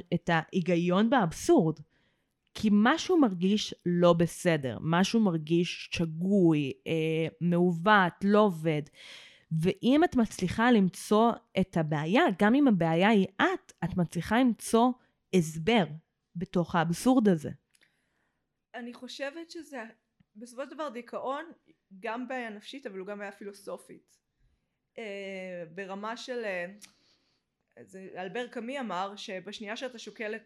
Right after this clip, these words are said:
Speaker 2: שאתה מסתכל על החיים באמת כמו שהם, זה משאיר לך שתי אופציות,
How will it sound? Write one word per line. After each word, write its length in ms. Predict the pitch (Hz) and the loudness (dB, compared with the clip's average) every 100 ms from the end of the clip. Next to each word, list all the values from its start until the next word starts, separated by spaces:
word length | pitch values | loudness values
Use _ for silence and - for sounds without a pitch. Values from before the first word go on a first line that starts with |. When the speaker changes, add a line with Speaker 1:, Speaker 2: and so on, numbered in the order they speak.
| _ | _
Speaker 2:
שאתה 260 | - 190 196 | -18 -16 -16
מסתכל 340 | 202 202 220 | -18 -14 -10
על 180 | 214 208 | -8 -8
החיים 360 | 196 202 208 | -10 -12 -10
באמת 420 | 196 165 190 202 196 | -10 -10 -12 -14 -16
כמו 240 | - 190 | -18 -16
שהם, 320 | 233 262 285 349 _ _ _ | -12 -12 -12 -16 _ _ _
זה 80 | 208 | -16
משאיר 280 | 208 233 | -14 -12
לך 200 | 226 220 | -14 -14
שתי 180 | - - | -18 -10
אופציות, 520 | 180 165 _ - 151 | -10 -10 _ -20 -20